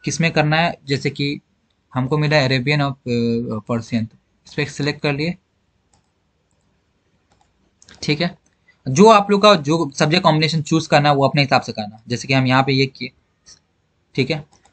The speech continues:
और यहाँ पे इसमें से कौन सा select करना है, ये तुमको depend करता है, तुमको कौन सा language का exam देना है।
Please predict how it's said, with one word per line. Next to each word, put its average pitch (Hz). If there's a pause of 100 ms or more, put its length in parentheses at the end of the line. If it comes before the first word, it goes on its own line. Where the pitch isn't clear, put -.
(140)
और 123
यहाँ 139
पे 185
इसमें 165
से 190
कौन 170
सा 170
select 170
करना 160
है, 139
ये 151
तुमको 151
depend 135
करता 143
है, 143
तुमको 135
कौन 131
सा 151
language 127
का 139
exam 113
देना 101
है। -